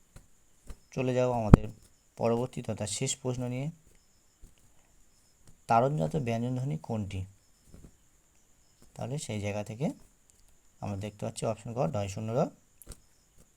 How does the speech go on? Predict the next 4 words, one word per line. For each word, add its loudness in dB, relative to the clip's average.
তারণজাত -2
ব্যঞ্জনধ্বনির -2
উদাহরণ। -2
তবে 2